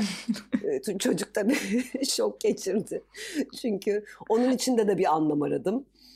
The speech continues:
Speaker 1: Adam
Speaker 2: Ee,
Speaker 1: zaten bir,
Speaker 2: filan.
Speaker 1: tam olarak bu yüzden bunu yazmışken bir de işin felsefesini yapmışsın adamla.
Speaker 2: <laughs> Şey, a, gene anlaşamadık falan ama yani hani onun içerisinde de aslında tam dediğim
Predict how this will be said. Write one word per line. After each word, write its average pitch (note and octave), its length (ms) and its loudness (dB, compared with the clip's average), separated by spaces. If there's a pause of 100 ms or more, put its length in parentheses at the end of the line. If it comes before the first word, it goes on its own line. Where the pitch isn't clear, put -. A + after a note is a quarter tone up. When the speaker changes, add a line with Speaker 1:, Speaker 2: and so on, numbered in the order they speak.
(580)
Speaker 1:
Adam - 280 6
Speaker 2:
Ee, - 40 6
Speaker 1:
zaten C#4+ 480 4
bir, G#3 80 2
Speaker 2:
filan. - 140 -2
Speaker 1:
tam B3 200 6
olarak A3+ 300 4
bu A3 80 6
yüzden A#3 320 8
bunu A3 160 8
yazmışken A3 720 6
bir A3 100 8
de A3 100 4
işin B3+ 240 4
felsefesini A3+ 680 2
yapmışsın G#3+ 640 2
adamla. - 360 0
Speaker 2:
<laughs> - 1500 -2
Şey, A#4 140 6
a, A#3 120 6
gene C#4 240 6
anlaşamadık G3 800 2
falan D#4+ 140 2 (100)
ama - 80 6
yani F4 320 4 (320)
hani C4 180 4
onun D#4+ 200 6
içerisinde G4+ 500 2
de - 60 4
aslında D#4+ 260 0
tam F#4+ 240 2
dediğim E4+ 480 4